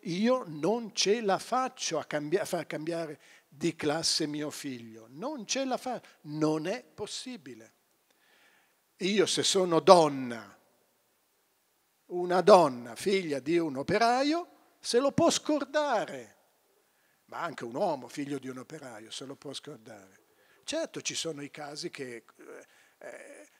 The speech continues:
allora, eh, siccome ci sono i geni e ci sono quelli più fortunati, allora, eh, non va, eh, no, guardiamo ai grandi numeri.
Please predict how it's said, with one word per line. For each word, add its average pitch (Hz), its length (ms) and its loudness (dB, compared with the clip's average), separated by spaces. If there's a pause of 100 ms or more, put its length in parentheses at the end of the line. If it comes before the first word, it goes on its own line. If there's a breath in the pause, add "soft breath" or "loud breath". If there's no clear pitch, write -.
allora, 165 380 2 (380)
eh, - 160 -14
siccome 180 420 -2
ci 160 120 -6
sono 165 240 -2
i 147 120 -2
geni 147 540 0
e 143 60 2
ci 135 160 -4
sono 143 320 0
quelli 147 280 -4
più 143 160 -8
fortunati, 147 800 -4
allora, 139 180 -8 (280 loud breath)
eh, - 120 -16
non 196 200 -8
va, 202 280 -2
eh, - 160 -18
no, 233 320 -12
guardiamo 202 400 -10
ai 156 80 -10
grandi 139 360 -12
numeri. 135 480 -12